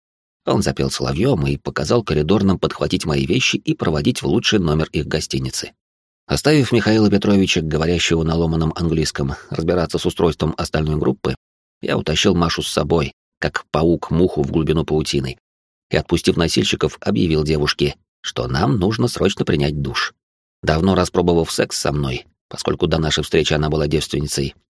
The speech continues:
Маша не стала ломаться и, пожав плечами, показала рукой, что готова.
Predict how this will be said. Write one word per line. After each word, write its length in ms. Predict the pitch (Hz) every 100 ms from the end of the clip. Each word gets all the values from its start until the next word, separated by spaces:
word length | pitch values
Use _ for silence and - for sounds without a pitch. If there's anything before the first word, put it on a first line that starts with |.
| _ -
Маша 280 | 123 - 110
не 60 |
стала 240 | - 123 92
ломаться 520 | 73 71 67 - - _ _ _
и, 160 | - -
пожав 360 | - 76 - -
плечами, 400 | - 120 123 80
показала 520 | - - 76 101 78
рукой, 340 | 71 85 90 -
что 220 | - 85
готова. 500 | 82 - - -